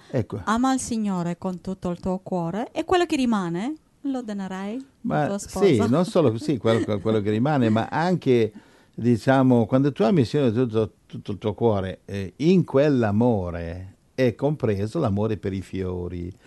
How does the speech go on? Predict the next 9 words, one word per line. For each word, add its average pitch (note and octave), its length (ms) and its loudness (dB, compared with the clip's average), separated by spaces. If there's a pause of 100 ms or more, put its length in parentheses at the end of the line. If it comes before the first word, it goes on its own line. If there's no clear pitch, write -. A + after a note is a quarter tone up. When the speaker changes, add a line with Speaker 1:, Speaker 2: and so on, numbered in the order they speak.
(240)
Speaker 1:
l'amore G#2+ 500 2
per G#2 140 -2
l'arcobaleno, G2 1120 -2 (340)
l'amore A#2 560 6
per A2+ 180 -2
gli A2 80 0
uccelli A#2 380 0
che A#2 140 -2
volano A2+ 640 -2